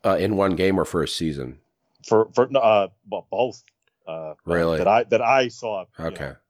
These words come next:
Speaker 2: personally.
Speaker 1: Yeah.
Speaker 2: I mean,
Speaker 1: Yeah.
Speaker 2: obviously, yeah, I can't say I was alive to see, uh, and, and watched and had vivid
Speaker 1: Herschel
Speaker 2: recollection
Speaker 1: Walker
Speaker 2: of, you know,
Speaker 1: and
Speaker 2: Barry Sanders or
Speaker 1: Barry
Speaker 2: something,
Speaker 1: Sanders.
Speaker 2: but, you know.
Speaker 1: Yeah. Yeah.
Speaker 2: But,
Speaker 1: Bar-,
Speaker 2: uh,
Speaker 1: Barry Sanders, I think, was on another level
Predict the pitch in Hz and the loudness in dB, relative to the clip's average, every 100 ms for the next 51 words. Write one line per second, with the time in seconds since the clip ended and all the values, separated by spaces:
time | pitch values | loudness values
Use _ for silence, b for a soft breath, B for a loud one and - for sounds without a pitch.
0 | _ 135 117 78 69 101 95 _ _ 147 | _ -8 -6 -8 -8 -10 -16 _ _ 0
1 | 139 117 104 104 107 92 - 107 95 101 | 2 0 -8 -6 -6 -6 -12 -16 -12 -10
2 | 87 87 82 95 95 90 - 80 101 90 | -10 -12 -10 -4 -2 -4 -12 -12 -10 -10
3 | - _ _ - 92 87 87 90 90 90 | -14 _ _ -4 -2 -2 -4 -10 -8 -10
4 | 85 80 98 92 - - 85 90 - 117 | -10 0 2 2 0 -10 -6 -6 -6 -4
5 | 110 95 95 101 92 95 82 82 92 - | -2 -2 2 2 4 2 2 2 2 2
6 | 95 90 82 107 98 90 - 104 107 92 | 2 2 4 2 2 -2 -4 -2 -2 0
7 | 92 95 90 - 110 92 85 82 - - | 2 2 2 0 -2 -2 0 -2 -4 -10
8 | B B B - 90 76 64 50 50 _ | B B B -8 -4 -4 -8 -12 -14 _
9 | _ _ - 69 71 80 69 90 104 123 | _ _ -8 -4 0 0 0 2 4 2
10 | 73 110 113 98 - 90 85 78 80 - | 2 2 2 2 0 0 -2 -2 -2 -4
11 | 78 80 78 80 76 78 78 78 78 78 | -6 -6 -4 -4 -2 -2 0 0 0 -2
12 | 80 | -4